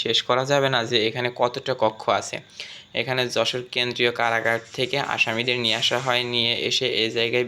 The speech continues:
বিচার করা হয়। পরে বিচার যে, বিচারের যে রায় হয় সেই রায়টা শোনানোর পরে তারপরে যশোর কেন্দ্রীয় কারাগারে নিয়ে চালান দেওয়া হয়। দেখতে দেখতে আমরা চলে আসলাম যশোর পৌরসভার পাশে।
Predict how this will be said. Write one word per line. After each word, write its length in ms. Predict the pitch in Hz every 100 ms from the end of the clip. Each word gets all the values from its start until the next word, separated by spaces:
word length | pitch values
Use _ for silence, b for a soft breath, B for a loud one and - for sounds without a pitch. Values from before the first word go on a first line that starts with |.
| 104
বিচার 260 | 107 110 107 110
করা 220 | 107 113 131
হয়। 180 | 127 143 - B B B B 117
পরে 200 | 113 117 113
বিচার 220 | - 113 123
যে, 80 | 123 107 123
বিচারের 360 | 123 117 117 117
যে 80 | 123 107
রায় 220 | 107 110 131
হয় 180 | 127 110 - B B -
সেই 200 | - 117 113
রায়টা 440 | 113 113 - 123 123 123 - - -
শোনানোর 460 | - 120 120 143 151 139
পরে 240 | 113 113 135 - B -
তারপরে 380 | 110 110 113 120 123
যশোর 240 | 107 123 120
কেন্দ্রীয় 380 | 120 113 117 120 117
কারাগারে 500 | 107 110 117 120 127 143
নিয়ে 140 | 131 113 -
চালান 280 | 110 117 120 107
দেওয়া 180 | 101 127
হয়। 160 | 107 - - - B B B B 151 135
দেখতে 220 | 131 139 135
দেখতে 200 | 139 143 123
আমরা 140 | 131 131
চলে 180 | 131 123 127
আসলাম 240 | - 131 123
যশোর 260 | 120 131 123
পৌরসভার 540 | 120 120 123 131 127 135 110
পাশে। 280 | 113 -